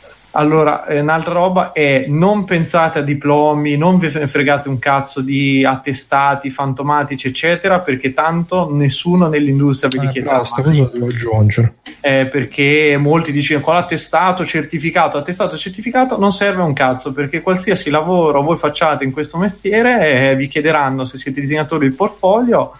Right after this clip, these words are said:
Speaker 1: se siete game designer, penso il famo-, il,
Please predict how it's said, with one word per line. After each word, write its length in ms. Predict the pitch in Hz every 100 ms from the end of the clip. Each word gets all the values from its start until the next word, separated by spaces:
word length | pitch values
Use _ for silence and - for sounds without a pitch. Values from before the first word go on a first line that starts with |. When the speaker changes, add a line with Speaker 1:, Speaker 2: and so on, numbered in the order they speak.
| - - _ -
Speaker 1:
se 140 | 135
siete 680 | 131 160 151 151 143 139 143
game 180 | 143 143
designer, 580 | 143 143 151 147 127 131
penso 800 | 139 127 139 131 131 131 127
il 100 | 127
famo-, 320 | 127 135 135 135
il, 680 | 131 131 123 120 - -